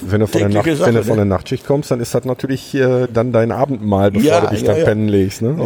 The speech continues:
Speaker 1: Von daher.
Speaker 2: oder, äh, äh, mal eine Flasche Bier zu trinken morgens in der Frühstückspause. Alles Sachen, die woanders gar nicht gingen, ne?
Speaker 1: Ja.
Speaker 2: Und, äh,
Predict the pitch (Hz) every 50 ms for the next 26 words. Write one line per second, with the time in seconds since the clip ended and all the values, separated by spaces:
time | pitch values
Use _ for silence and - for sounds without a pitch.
0 | 147 156 110 107 101 101 104 131 131 135 127 127 127 - 135 131 131 131 131 131
1 | 123 123 127 127 120 120 127 127 135 131 127 - 131 131 127 - - 127 120 147
2 | 180 175 - - - - - - 113 110 - - 113 101 98 104 107 107 107 104
3 | - 120 117 104 98 - - 110 98 - - 104 95 - - 101 107 101 101 95
4 | 92 92 90 92 101 - 123 139 147 120 113 120 117 117 143 147 147 139 139 135
5 | 123 - - - - - 104 98 - - 135 131 123 110 110 123 123 117 113 107
6 | 107 113 - - 117 107 104 98 95 92 90 98 123 139 - - - - - -
7 | - - - - - - 110 107 107 107 107 120 113 113 110 110 104 104